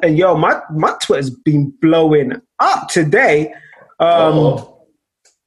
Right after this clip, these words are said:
Speaker 1: um, I, I think I, I think I, uh, I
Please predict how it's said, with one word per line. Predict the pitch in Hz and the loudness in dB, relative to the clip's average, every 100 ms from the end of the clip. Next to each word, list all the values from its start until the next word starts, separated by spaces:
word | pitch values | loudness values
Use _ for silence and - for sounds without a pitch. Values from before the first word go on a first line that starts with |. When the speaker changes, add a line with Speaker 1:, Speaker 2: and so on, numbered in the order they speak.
| - 165 | -8 -2
Speaker 1:
um, | 165 165 165 151 147 135 131 - _ _ - - _ - | 2 2 2 2 0 -2 -4 -10 _ _ -20 -20 _ -4
I, | 160 - 180 | -2 -2 -2
I | 185 | -2
think | 240 214 190 | 0 0 2
I, | 175 180 180 | 0 0 0
I | 185 | 0
think | 214 175 175 | 0 0 0
I, | 170 165 156 156 | 2 2 2 2
uh, | 151 147 135 131 - - | 2 2 0 -4 -12 -4
I | 143 139 135 131 | 0 0 0 -4